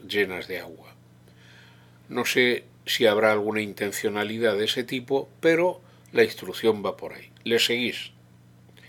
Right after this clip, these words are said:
Llegáis a una casa. Vais al dueño.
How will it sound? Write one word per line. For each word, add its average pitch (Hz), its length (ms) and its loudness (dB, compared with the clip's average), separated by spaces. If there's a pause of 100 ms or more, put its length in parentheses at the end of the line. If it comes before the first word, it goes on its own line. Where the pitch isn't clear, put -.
(500)
Llegáis 143 640 6
a 110 80 2
una 113 240 2
casa. - 340 -2 (1500)
Vais 123 260 0
al 117 160 2
dueño. 92 360 2